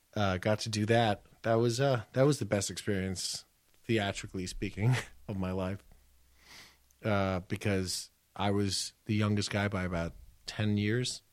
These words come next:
and it was just a bunch of dudes, and they were all established actors. Like, if I, you may not know their names, but you would s-,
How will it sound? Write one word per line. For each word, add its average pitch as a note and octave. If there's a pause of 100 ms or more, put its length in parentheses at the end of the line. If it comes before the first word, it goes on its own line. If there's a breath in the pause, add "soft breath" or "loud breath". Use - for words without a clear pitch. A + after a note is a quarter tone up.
(560)
and A2+
it G2
was F2
just -
a G#2
bunch G2
of G2
dudes, A#2+
and G#2
they G#2
were G2+
all A2+ (100)
established G#2+
actors. G#2+
Like, G2
if F#2+
I, G2
you F#2 (380)
may A2+
not G2+
know G#2+
their G2
names, G#2
but F2
you F#2+
would F#2+
s-, -